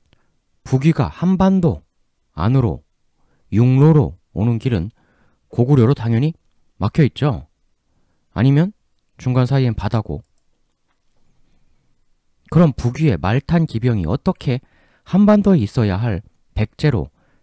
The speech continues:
다이렉트로 백제로 쳐들어가서 붙었다는 기록이 나올 수가 있는 거죠? 물리적 경우의 수는 세 가지밖에 없어요. 일, 배 타고 바다 건너 백제로 쳐들어갔다.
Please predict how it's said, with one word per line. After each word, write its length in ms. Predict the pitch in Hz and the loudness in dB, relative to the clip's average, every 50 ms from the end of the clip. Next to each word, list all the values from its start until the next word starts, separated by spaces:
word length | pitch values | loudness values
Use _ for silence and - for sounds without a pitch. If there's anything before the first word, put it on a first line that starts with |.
| _ - | _ -14
다이렉트로 680 | - - 110 135 151 160 - _ - - 113 80 71 - _ _ _ _ _ _ _ _ _ _ - | -8 -4 0 2 2 2 2 _ -2 -6 -6 -6 -6 -10 _ _ _ _ _ _ _ _ _ _ -10
백제로 420 | - 104 - _ - - 135 110 101 | -8 -8 -8 _ -4 -2 -2 -2 -2
쳐들어가서 640 | - - - - 151 151 - 110 98 - 135 170 - _ _ _ _ _ _ _ _ | -4 -6 -4 -2 -2 -2 -2 -2 -4 -4 -4 -6 -6 _ _ _ _ _ _ _ _
붙었다는 520 | - - 120 - 139 - - 143 135 131 120 | -8 -6 0 0 0 0 2 0 -2 -2 -2
기록이 260 | - - 104 101 117 | -2 -4 -4 -4 -2
나올 240 | - 82 87 98 - | -2 -2 -2 -2 -4
수가 180 | - - 107 | -6 -6 -6
있는 240 | 92 85 95 107 113 | -4 -2 -2 -2 -2
거죠? 300 | 110 82 - - 107 151 _ _ _ _ _ _ _ _ _ _ _ _ _ _ _ _ _ _ _ _ _ _ _ _ _ - - _ _ _ _ - _ _ _ _ _ _ _ - | -4 -4 -6 -6 -8 -10 _ _ _ _ _ _ _ _ _ _ _ _ _ _ _ _ _ _ _ _ _ _ _ _ _ -20 -20 _ _ _ _ -20 _ _ _ _ _ _ _ -4
물리적 380 | 101 123 151 190 185 214 202 | 2 4 6 6 6 4 2
경우의 320 | - - 113 110 120 131 135 | 2 2 0 2 4 2 2
수는 220 | - 135 135 127 | 2 0 0 0
세 140 | 123 - 185 | 0 0 0
가지밖에 480 | 190 196 202 - 190 185 170 - - 135 | 2 0 0 0 -2 -4 -4 -4 -6 -6
없어요. 480 | 78 - - - 123 107 78 65 120 - _ _ _ _ _ _ _ _ _ _ _ _ _ _ _ _ _ | -6 -6 -6 -4 -4 -4 -4 -4 -8 -12 _ _ _ _ _ _ _ _ _ _ _ _ _ _ _ _ _
일, 300 | - 127 135 113 76 73 _ _ _ _ _ _ _ _ _ _ _ _ _ _ _ _ _ | 0 0 0 0 0 -6 _ _ _ _ _ _ _ _ _ _ _ _ _ _ _ _ _
배 140 | - - 127 - | -6 -6 -6 -4
타고 280 | - 165 165 165 - 190 | -2 0 0 2 2 0
바다 320 | - - - 110 135 135 | -2 -2 -6 -2 -2 -2
건너 280 | 127 131 127 127 135 143 | 0 0 0 0 0 0
백제로 360 | - - - - - 120 110 | -2 -4 -8 -6 -4 -4 -4
쳐들어갔다. 640 | 110 - - - - 175 147 143 - - - - - | -4 -4 -4 -2 -2 0 -2 -4 -6 -8 -14 -14 -14